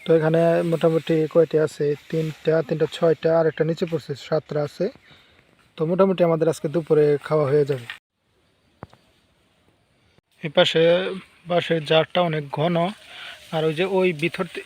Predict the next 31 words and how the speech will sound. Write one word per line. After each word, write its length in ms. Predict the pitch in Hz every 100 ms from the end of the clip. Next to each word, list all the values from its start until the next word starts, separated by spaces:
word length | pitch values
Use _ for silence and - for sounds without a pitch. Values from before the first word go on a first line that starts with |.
| -
দিক 140 | 170 160
থেকে 200 | - 175
আমরা 240 | 170 156 156 151
গিয়ে 200 | 156 160 160
হয়েছে 320 | 151 156 - 156
সিম 260 | - 160 151
পেরে 220 | 175 165
আনলাম। 300 | 156 156 208 _ _ _ - _ -
এই 80 | 160
যে 80 | 147
সিমুট 400 | - 165 156 160
আমরা 200 | 156 147 147
পেরে 220 | 165 165
নিয়ে 180 | 165 151
আসছি, 300 | 147 - 156 151
আর 140 | 147
এখানে 280 | 147 147 147
যে 160 | 143 147 147 - - - - - _ _ _ _ _ _ _ -
কাটাকাটি 420 | 170 175 170 170
করা 180 | 160 156
হচ্ছে 240 | 139 - 151
দুপুরে 320 | 151 139 143
রান্না 260 | 151 151 139
করার 240 | 143 147
জন্য। 240 | 143 156 160 208 - _ - - _ _ -
আমি 160 | 156 151
মূলত 280 | 160 165 - 151
মূলা 260 | 151 160 165
তুলতে 280 | - 147 147
চলে 220 | 170 156
আসলাম। 300 | 139 165